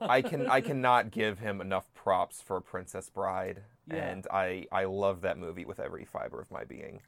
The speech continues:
Speaker 2: I need to let you borrow a movie called The Crush.
Speaker 1: Okay.
Speaker 2: It isn't a horror film,
Speaker 1: Mm-hmm.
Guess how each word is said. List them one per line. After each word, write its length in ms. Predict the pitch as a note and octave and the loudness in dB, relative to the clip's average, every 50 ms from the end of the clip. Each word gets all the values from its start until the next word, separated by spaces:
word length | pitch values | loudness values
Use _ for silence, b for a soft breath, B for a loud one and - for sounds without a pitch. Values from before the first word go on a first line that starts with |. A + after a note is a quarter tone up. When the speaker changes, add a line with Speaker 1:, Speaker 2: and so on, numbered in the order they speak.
| - | -12
Speaker 2:
I 60 | D3+ | -12
need 160 | F#3 A3 G#3+ A3 | -10 -10 -10 -10
to 100 | G#3 G3+ | -6 -6
let 120 | F#3 D#3 | -6 -6
you 100 | C#3+ D3+ | -6 -10
borrow 280 | C3+ C#3+ C#3 C#3 C3 B2+ | -10 -10 -10 -8 -10 -10
a 40 | |
movie 220 | B2+ B2+ B2+ A#2+ B2 | -10 -12 -12 -14 -14
called 200 | - - A#2+ G#2+ _ | -12 -14 -14 -14 _
The 60 | - | -20
Crush. 280 | _ - _ - A#2 G2+ F#2+ _ _ _ _ _ - - | _ -20 _ -18 -18 -18 -18 _ _ _ _ _ -6 -6
Speaker 1:
Okay. 220 | - - - - - - _ _ _ _ _ _ _ _ - | -6 -4 -4 -4 -6 -6 _ _ _ _ _ _ _ _ -12
Speaker 2:
It 200 | - C#3 C#3 C#3+ | -10 -10 -10 -8
isn't 320 | D3 F3 F3 F#3+ G3 D3 | -10 -10 -10 -12 -12 -12
a 40 | C#3 C3 | -12 -12
horror 300 | C3 C3+ B2 A2+ G#2+ G2 | -10 -10 -12 -12 -14 -20
film, 380 | _ F#2 F2+ _ - - G#2 G2 | _ -20 _ _ -18 -14 -10 -10
Speaker 1:
Mm-hmm. 120 | G2 F2+ | -8 -10